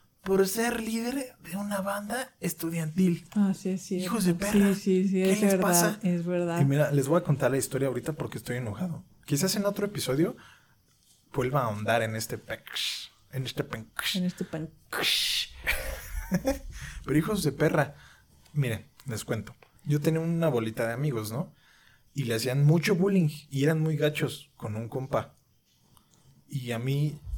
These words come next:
Speaker 1: yo de chiquito era como de, "Oye, ¿por qué le haces bullying? ¿Qué te pasa, imbécil?". O sea, yo era, yo siempre he sido, eso es cierto, muy burlón, pero como que me sigue en la burla. O sea, como muy carrillero, pero como,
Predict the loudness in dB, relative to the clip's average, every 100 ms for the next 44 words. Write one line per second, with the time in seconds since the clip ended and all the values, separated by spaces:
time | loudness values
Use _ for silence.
0 | -4 -2 -2 -2 -4 -6 -2 0 0 0
1 | -6 -4 -4 -4 -6 -4 -4 -4 -6 2
2 | 4 4 -2 -2 -4 0 2 2 0 -2
3 | -6 -8 _ _ _ _ -20 _ -2 2
4 | 4 2 2 2 2 2 2 0 0 0
5 | -4 -18 -6 -4 -2 -2 -2 -2 -6 -8
6 | -20 -6 0 2 2 0 0 2 2 0
7 | -2 -6 -6 -6 -4 -2 -2 -2 -4 -6
8 | -6 -12 -18 -20 -8 -8 -6 -8 -4 -4
9 | 2 2 4 0 0 0 -4 -6 -8 -8
10 | -10 -14